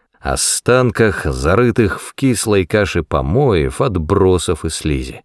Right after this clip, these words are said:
Таким же застал этот город и я, если не считать фальшивого фасада новых архитектурных сооружений на берегу.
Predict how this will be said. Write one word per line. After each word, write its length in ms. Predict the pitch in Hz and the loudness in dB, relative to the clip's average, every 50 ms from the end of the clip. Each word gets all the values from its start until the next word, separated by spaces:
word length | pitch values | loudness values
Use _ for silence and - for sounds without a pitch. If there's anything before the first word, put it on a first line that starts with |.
| _ _ _ _ _ _ _ _ _ _ _ _ _ _ _ _ _ _ - | _ _ _ _ _ _ _ _ _ _ _ _ _ _ _ _ _ _ -2
Таким 440 | - 80 78 - - 165 175 160 | 0 0 0 2 0 0 2 2
же 160 | 147 135 151 143 | 2 4 2 4
застал 420 | 101 107 104 90 - 127 123 117 | 4 2 2 2 4 4 4 4
этот 200 | 113 98 104 87 | 4 4 2 0
город 380 | 90 87 101 98 92 90 - - | 2 2 4 4 4 2 2 0
и 60 | 92 | 0
я, 400 | 85 78 73 76 69 64 58 - - _ _ _ _ _ _ | 0 0 0 0 0 0 -2 -6 -12 _ _ _ _ _ _
если 360 | - 76 87 82 - - 113 | 0 2 2 2 2 2 2
не 140 | 101 95 90 | 2 2 2
считать 400 | 78 - - 76 - 98 95 90 | 0 0 0 2 4 2 2 2
фальшивого 580 | - - 87 80 73 - 101 90 80 76 76 71 | 2 0 0 0 2 2 2 4 4 4 2 0
фасада 600 | - - 64 62 - - - 135 127 80 73 67 | 0 -2 -4 -2 0 0 0 2 2 2 0 0
новых 480 | 65 73 95 131 139 123 120 117 95 - | 0 2 2 2 2 2 2 2 2 2
архитектурных 720 | 101 92 - - 98 - 98 - - 151 131 127 117 - | 0 0 0 -2 0 -2 -2 0 0 0 2 0 0 0
сооружений 720 | - - 110 98 92 90 87 78 71 85 82 78 76 76 | 0 2 2 4 4 4 2 2 2 2 2 2 2 0
на 160 | 71 69 71 69 | 0 0 0 0
берегу. 520 | 67 71 65 64 64 62 62 62 - - | 0 -2 -2 -2 -4 -6 -8 -8 -10 -12